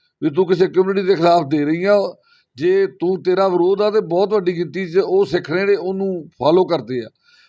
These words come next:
ਬਲਕਿ majority of ਸਿੱਖ, ਸਿੱਖਾਂ ਦਾ ਇੱਕ ਬੜਾ ਵੱਡਾ, ਜੇ ਕੋਈ, ਅ, ਜਿਹੜੇ ਇਹਨਾਂ ਦੇ ਭਗਤ ਨੇ, ਬੀਜੇਪੀ ਦੇ ਭਗਤਾਂ ਨੂੰ ਛੱਡ ਕੇ ਸਿੱਖ ਸਾਰੇ ਹੀ,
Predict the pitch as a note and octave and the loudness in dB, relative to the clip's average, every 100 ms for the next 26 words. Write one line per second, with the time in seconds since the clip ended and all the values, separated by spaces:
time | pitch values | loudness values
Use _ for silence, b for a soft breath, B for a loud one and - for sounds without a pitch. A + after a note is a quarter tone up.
0 | _ D#3 F#3+ F3 G#3+ G#3 F#3 D3 D3 F#3+ | _ 2 2 4 2 2 -2 -4 0 0
1 | G#3+ A#3 G#3+ D#3+ - C3+ - C#3 - F#3 | 0 2 2 2 -6 -12 -14 -18 -2 0
2 | G3 F#3+ F#3 E3+ C#3 _ _ _ _ - | 2 4 4 2 -4 _ _ _ _ -4
3 | E3+ F3+ C#3+ F3 A#3+ A3+ F#3+ D#3+ D3 C3+ | -2 -2 -2 0 2 2 4 4 2 0
4 | C#3 F3+ F#3+ F3+ - D#3+ D#3 C3+ b b | 0 2 2 0 -2 -2 0 -4 b b
5 | _ C3 E3 F#3 F#3 G3+ F#3 F#3 D#3+ - | _ -2 2 4 4 2 4 2 2 -4
6 | - E3+ B2+ D3 E3 E3+ C#3 B2 C3+ D3+ | 0 0 0 -2 0 -2 -4 -6 0 2
7 | F3 F#3+ F#3 F3 D3 D3 C3+ - - G#3+ | 2 0 -2 -4 -6 -4 -2 -2 -2 -2
8 | E3 - D#3+ C3+ C3+ C#3+ G3 G3+ C#3 | -4 -4 -6 -4 -2 2 2 0 -6